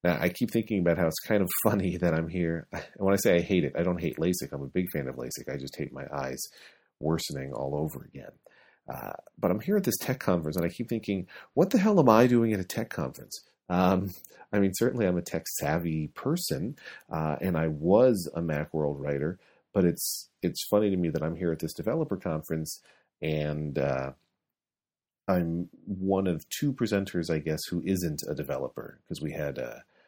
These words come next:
a lawyer presented on some of the issues surrounding contracts as developers who are doing consulting work or contract work, that kind of stuff.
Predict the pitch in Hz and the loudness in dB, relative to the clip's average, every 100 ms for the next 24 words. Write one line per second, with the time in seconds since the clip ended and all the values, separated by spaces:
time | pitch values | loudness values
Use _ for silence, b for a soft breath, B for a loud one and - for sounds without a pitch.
0 | b b - - 85 82 92 90 82 80 | b b -8 -2 -2 2 4 4 2 0
1 | 85 78 76 76 73 - 76 71 71 65 | -4 -6 -4 -6 -6 -6 -6 -8 -10 -12
2 | 69 73 67 67 90 - 90 87 - 87 | -10 -8 -8 -8 -6 -4 -2 -2 -2 -2
3 | 87 90 87 - 117 110 87 76 - - | -2 -2 -4 -4 -6 -4 -2 -2 -4 -6
4 | 78 - - 73 76 78 76 73 - 78 | -4 -6 -10 -6 -6 -6 -8 -10 -8 -8
5 | 71 73 69 67 76 - 73 - 71 69 | -6 -8 -10 -14 -14 -10 -10 -10 -10 -10
6 | 69 - - - _ _ _ 82 78 - | -10 -14 -20 -20 _ _ _ -8 -6 -8
7 | 78 - 71 - 80 - 76 78 - - | -8 -10 -16 -12 -12 -12 -12 -6 -4 -6